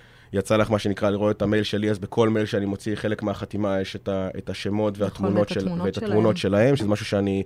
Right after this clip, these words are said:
Speaker 1: מאוד מאוד שמח שאני יכול לעשות. אה, ודבר שני, ברמה, ואני אומר את זה כאילו ברמה הבאמת, אני חושב מקצועית,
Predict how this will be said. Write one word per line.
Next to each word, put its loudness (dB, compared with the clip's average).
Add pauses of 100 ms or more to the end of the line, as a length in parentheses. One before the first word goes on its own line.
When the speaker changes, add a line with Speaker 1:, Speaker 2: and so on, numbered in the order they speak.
(320)
Speaker 1:
מאוד 4
מאוד 4
שמח 2
שאני -2
יכול 0
לעשות. -2 (600)
אה, 0
ודבר 0
שני, 2
ברמה, 4
ואני 2
אומר 2
את 2
זה -4
כאילו -4
ברמה 2
הבאמת, 0
אני 0
חושב -4
מקצועית, -4